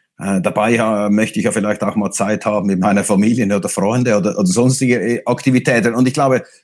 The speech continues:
das ist so ein bisschen das Problem von Clubhouse. Und ich, ich glaube, es wird sich einreihen in den, äh, soll ich sagen, mittelfristigen, äh, mh, mittelfristigen, ähm,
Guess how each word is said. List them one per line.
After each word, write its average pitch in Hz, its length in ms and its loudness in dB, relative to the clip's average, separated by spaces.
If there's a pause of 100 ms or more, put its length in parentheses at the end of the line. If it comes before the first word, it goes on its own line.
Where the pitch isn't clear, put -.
(260)
das 165 180 0
ist 220 160 0
so 208 80 0
ein 156 140 2
bisschen 170 540 0
das 127 180 -6
Problem 123 400 -4
von 127 160 -4
Clubhouse. 151 640 -2
Und 127 160 0
ich, 117 120 -2 (120)
ich 127 100 -2
glaube, 127 180 0
es 117 80 -4
wird 117 120 2
sich 98 220 -8
einreihen 165 680 4
in 120 260 0
den, 113 300 0
äh, 107 300 -4 (760)
soll 123 220 -8
ich 131 100 -4
sagen, 131 480 -6 (1040)
mittelfristigen, 139 1200 0
äh, 127 540 2 (640)
mh, 104 640 -10
mittelfristigen, 127 1000 0
ähm, 104 640 0